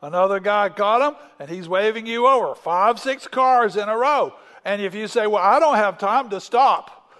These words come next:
I think you do have time to stop. 'Cause you might as well pull over. I've had a policeman point at me and say,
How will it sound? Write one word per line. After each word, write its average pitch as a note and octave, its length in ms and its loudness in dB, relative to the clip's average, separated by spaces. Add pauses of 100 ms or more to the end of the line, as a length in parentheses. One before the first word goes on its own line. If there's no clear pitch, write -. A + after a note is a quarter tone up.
(240)
I D4+ 180 2
think C#4 240 -2
you C4 120 -4
do D4+ 160 -2
have B3 180 0
time A#3 240 -8
to G3 60 -16
stop. - 380 -12 (2250)
'Cause A3+ 180 0
you C#4 100 -2
might A#3 220 4
as A#3 120 0
well C4+ 300 -2 (260)
pull B3 260 2
over. C4+ 360 -2 (880)
I've D4 280 2
had G#3 340 0
a F3+ 140 -4
policeman G3+ 680 -10
point C4+ 380 -8
at F3 180 -10
me A3 280 -10
and C#3 160 -14
say, C3+ 220 -6